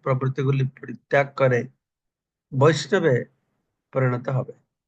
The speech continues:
মানুষ যখন কৃষ্ণ ভাবনায় পর্যবেসিত হবে, তখন সরকারও স্বাভাবিকভাবে কৃষ্ণ ভাবনা হয়ে উঠবে। কৃষ্ণ ভাবনাময়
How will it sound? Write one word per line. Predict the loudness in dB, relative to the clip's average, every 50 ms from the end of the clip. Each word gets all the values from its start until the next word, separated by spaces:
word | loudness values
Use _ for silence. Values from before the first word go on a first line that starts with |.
| _ _ _ _ _ _ _ _ _ _ _ _ -20 -20 _ _ _ _ _ _ 2
মানুষ | 4 4 6 6 6 6
যখন | 6 6 6 4 0
কৃষ্ণ | -4 -6 -6 -4 -4 -2 0
ভাবনায় | 2 2 2 2 2 2 2 2 2 0 0
পর্যবেসিত | -2 -2 0 -2 -4 -4 -4 -6 -4 0 0 2
হবে, | 2 2 0 -2 -2 -4 _ _ _ _ _ _ _ _ _ _ _ _ _ _ _ _ _ _ _ _ _ _ _ -2
তখন | -2 0 0 2 2 0 0 0 -4 -8 -12 _ _ _ _ _ _ _ _ _ _ _ _ _ -20
সরকারও | -10 -2 0 0 0 0 2 2 4 4 4 2 2 0
স্বাভাবিকভাবে | -2 -2 -2 -2 -4 -4 -4 -2 -2 -4 -4 -6 -6 -6 -4 -4 -4 -6 _ _ _ _ _ _ _ _ _ _ _ -8
কৃষ্ণ | -8 -6 -2 0 2 4
ভাবনা | 4 4 4 2 2 0
হয়ে | -2 -4 -6 -8
উঠবে। | -12 -18 _ _ _ _ _ _ _ _ _ _ _ _ _ _ _ _ -20 -20 -20 _ _ _ _ _ _ _ _ _ _ _ _ _ _ _ _ _ _ _ _ _ _ _ _ _ _ _ _ _ _ _ _ _ _ _ _ _ _ _ _ _ _ _ _ _ _ _ _ _ -2
কৃষ্ণ | -2 -2 0 2 2 2 4
ভাবনাময় | 4 4 4 4 4 6 6 6 6 6